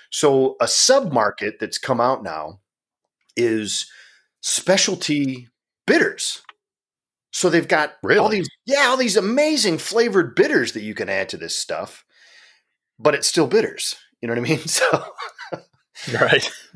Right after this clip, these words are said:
Speaker 1: so, I mean, but you can get orange bitters, you can get cherry vanilla bitters. Hell, my dad even has, um, a cherry vanilla bitters that was aged in a bourbon barrel.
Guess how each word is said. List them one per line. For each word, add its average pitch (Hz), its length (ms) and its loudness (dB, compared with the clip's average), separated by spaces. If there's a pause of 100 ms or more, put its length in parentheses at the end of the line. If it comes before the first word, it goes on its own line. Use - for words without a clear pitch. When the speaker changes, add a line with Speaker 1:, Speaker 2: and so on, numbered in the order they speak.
Speaker 1:
so, 151 240 4
I 147 40 2
mean, 143 240 -2
but 147 180 0
you 170 80 0
can 156 160 -4
get 143 180 2
orange 151 360 0
bitters, 165 360 4
you 131 80 -2
can 120 140 -8
get 107 180 -8
cherry 143 300 2
vanilla 123 380 -2
bitters. 147 500 -2 (320)
Hell, 294 180 4
my 196 180 4
dad 240 500 0
even 156 340 -2
has, 113 580 -6 (540)
um, 107 500 2
a - 60 -10
cherry 208 540 2
vanilla 156 440 0
bitters 107 760 0 (360)
that 127 140 2
was 117 320 -2
aged 160 460 2
in 131 100 -4
a 123 80 2
bourbon 117 420 2
barrel. - 360 -12